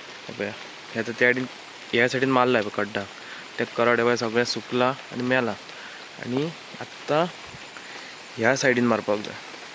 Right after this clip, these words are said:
हे पळय फूल असो, फूल वयर ह्या सायडीन सगळ्या कड्डाक ते वखद मारपाक जाय.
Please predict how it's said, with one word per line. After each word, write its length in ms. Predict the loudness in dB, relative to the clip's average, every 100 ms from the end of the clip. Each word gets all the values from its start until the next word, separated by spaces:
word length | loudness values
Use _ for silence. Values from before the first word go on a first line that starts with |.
| -12 -8
हे 80 |
पळय 80 | -8
फूल 300 | -4 2 2 0 -10 -14 -14 -10
असो, 520 | -4 2 6 6 6
फूल 440 | 4 2 4 4 4 0 -8
वयर 300 | 4 6 6 2 -10 -14 -16 -14 -14 -12 -8
ह्या 100 | -4
सायडीन 200 | 0 0
सगळ्या 300 | 0 4 4
कड्डाक 460 | 6 4 6 2 4
ते 40 | 2
वखद 280 | 2 2 0
मारपाक 380 | 2 2 2 0
जाय. 140 | -2